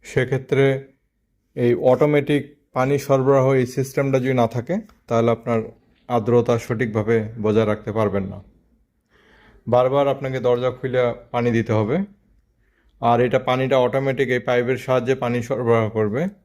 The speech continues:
এখানে আর্দ্রতা তৈরির যে ডিভাইসটা, এটা অল্প পানিতেও কাজ করে না, বেশি পানিতেও কাজ করে না। একটা নির্দিষ্ট পরিমাণ পানি সবসময় রাখতে হয়, সেক্ষেত্রে বারবার খুলে দেওয়া লাগে পানি।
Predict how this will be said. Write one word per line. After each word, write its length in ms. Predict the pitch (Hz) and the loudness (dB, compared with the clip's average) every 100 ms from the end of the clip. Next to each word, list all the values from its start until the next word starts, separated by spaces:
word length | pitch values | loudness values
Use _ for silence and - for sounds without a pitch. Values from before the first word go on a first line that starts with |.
| _ _ _ _ _ _ | _ _ _ _ _ _
এখানে 220 | 117 131 | -2 2
আর্দ্রতা 520 | 131 117 131 147 151 | 2 2 2 2 2
তৈরির 380 | 147 156 151 147 | 0 2 2 0
যে 140 | 131 139 | 0 2
ডিভাইসটা, 720 | 131 127 139 139 127 120 185 _ _ _ _ _ _ _ _ _ | 2 4 4 2 -4 -4 -6 _ _ _ _ _ _ _ _ _
এটা 240 | 131 127 | -2 0
অল্প 320 | 143 143 135 156 | 4 2 2 -2
পানিতেও 400 | 160 156 151 165 | -2 -2 -2 0
কাজ 260 | 156 151 | -2 -2
করে 220 | - 160 | -2 -2
না, 120 | 170 185 | 0 0
বেশি 260 | 143 135 | 0 -2
পানিতেও 340 | 135 123 117 110 | -2 -2 -2 -2
কাজ 220 | 107 - | -4 -6
করে 240 | 110 98 | -8 -8
না। 180 | 98 104 _ _ _ _ _ _ _ - | -10 -18 _ _ _ _ _ _ _ -16
একটা 200 | 120 135 | -4 0
নির্দিষ্ট 500 | 135 139 156 151 160 | 0 2 -2 0 2
পরিমাণ 400 | 147 156 156 151 | 4 4 2 0
পানি 320 | 147 143 160 | 0 0 -2
সবসময় 440 | 147 120 143 139 | -6 -8 -4 0
রাখতে 300 | 131 123 - | 0 -2 -4
হয়, 240 | 127 160 226 _ _ _ _ _ _ _ _ _ _ | -4 -4 -6 _ _ _ _ _ _ _ _ _ _
সেক্ষেত্রে 840 | - 139 135 143 143 147 147 147 - _ | -4 -2 0 -2 0 0 0 -4 -20 _
বারবার 380 | 117 123 127 139 | -2 0 2 0
খুলে 340 | - 139 135 131 | 0 -4 -2 2
দেওয়া 300 | 131 131 127 | 2 2 2
লাগে 240 | 127 117 | -2 -4
পানি। 360 | 117 113 117 | -6 -8 -8